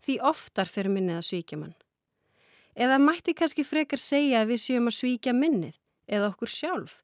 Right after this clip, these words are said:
með því að hreinlega ætlast til þess að geyma og endurheimta allar þessu upplýsingar. Heilinn er sem betur fer skynsamur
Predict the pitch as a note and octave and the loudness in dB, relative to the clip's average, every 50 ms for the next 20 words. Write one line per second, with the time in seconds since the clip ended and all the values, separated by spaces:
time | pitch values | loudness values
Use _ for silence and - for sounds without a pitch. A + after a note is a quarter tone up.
0 | _ _ _ _ _ _ - - _ _ _ - A#3+ B3+ - - C#4 C4 C4 B3 | _ _ _ _ _ _ -20 -20 _ _ _ 2 2 2 4 4 2 2 2 0
1 | - - D4 D4+ E4 E4+ E4+ E4 D4+ D4+ D4+ D#4+ - - - D#4+ C#4+ - - - | 0 0 2 4 4 4 4 2 2 2 0 -2 -4 -6 -4 -4 -4 -4 -6 -6
2 | D4+ D4 C4 G3+ G3 F#3+ - - A3+ G#3+ G#3+ - A#3 A#3 C4 C4+ B3+ A#3+ A3 F#3 | -4 -2 -2 0 0 -2 -2 -2 -2 -4 -2 0 0 2 2 2 2 2 0 0
3 | G#3+ B3+ B3+ - - G#3 A3 A3 F#3 - - F#3+ G#3+ G#3+ - G#3 F#3+ F3+ - - | 0 -2 -2 -2 -2 -2 -2 -2 -2 -2 -4 -4 -4 -4 -4 -6 -4 -4 -4 -4
4 | F3+ F#3 F3 - E3 - D#3+ D3 D3+ - F3 - - - _ _ _ _ _ _ | -6 -6 -6 -8 -8 -8 -8 -10 -12 -16 -20 -20 -20 -20 _ _ _ _ _ _
5 | _ _ _ _ _ _ _ _ _ _ _ _ _ _ _ _ _ _ - A3 | _ _ _ _ _ _ _ _ _ _ _ _ _ _ _ _ _ _ -2 2
6 | G#3+ A3 A3+ A3+ A3 A3+ A3 G#3+ - B3+ A#3 G#3 - - B3 C4 C4+ - B3 G#3+ | 4 4 4 4 4 4 4 4 2 2 0 2 2 2 2 2 2 0 -2 -2
7 | - B3 B3 A#3+ - - - - A#3+ A#3 - - - F3+ E3+ E3+ E3+ | 0 0 0 0 0 -2 0 0 0 2 2 2 0 0 0 -2 -4